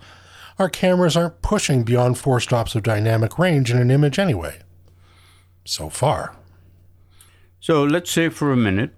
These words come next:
Speaker 2: that I am shooting in J peg. Am I losing some of my dynamic range?
Speaker 1: Well, if your sensor has greater dynamic range capability,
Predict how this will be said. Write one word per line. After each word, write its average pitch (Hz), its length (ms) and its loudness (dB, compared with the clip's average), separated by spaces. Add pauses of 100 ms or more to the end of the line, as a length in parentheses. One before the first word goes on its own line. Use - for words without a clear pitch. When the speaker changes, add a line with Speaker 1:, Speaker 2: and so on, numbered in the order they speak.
Speaker 2:
that 117 320 -4
I 135 100 0
am 120 160 2
shooting 117 500 -2
in 110 180 2
J 139 220 0
peg. 92 280 -8 (920)
Am 139 160 0
I 165 140 0
losing 147 640 2
some - 360 -2
of 135 140 0
my 139 160 0
dynamic 135 560 0
range? 131 400 -2 (480)
Speaker 1:
Well, 117 300 2
if 123 260 -2
your 139 140 2
sensor 151 840 -2 (920)
has 101 540 0 (1160)
greater 104 400 0
dynamic 92 600 -4
range 85 260 -2
capability, 98 880 -4